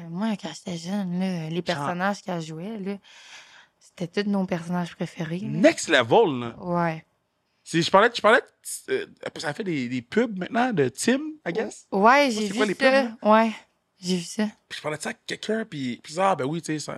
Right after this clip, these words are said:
Speaker 2: ça, j'ai déjà rencontré, whatever.
Speaker 1: Ouais.
Speaker 2: Puis je suis devenu la personne la plus nice parce que j'ai déjà rencontré.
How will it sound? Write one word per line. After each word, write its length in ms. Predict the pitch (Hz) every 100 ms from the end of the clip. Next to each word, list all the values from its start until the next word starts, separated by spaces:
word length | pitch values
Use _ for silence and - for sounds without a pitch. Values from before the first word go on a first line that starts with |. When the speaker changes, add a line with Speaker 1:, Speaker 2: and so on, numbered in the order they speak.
| -
Speaker 2:
ça, 180 | 131 131
j'ai 100 | 139
déjà 160 | 120 135
rencontré, 380 | 127 127 - 139
whatever. 340 | 123 117 143 - -
Speaker 1:
Ouais. 220 | 202 190 202
Speaker 2:
Puis 200 | 123 - _ _ _
je 60 | -
suis 200 | - 131
devenu 560 | 135 117 135 151 165 -
la 140 | 127
personne 320 | 123 - 135
la 80 | 127
plus 160 | - 117
nice 400 | 120 127 139 135
parce 140 | 110
que 100 | -
j'ai 140 | 107 107
déjà 320 | 110 107 117
rencontré. 720 | 98 120 - 110 104 -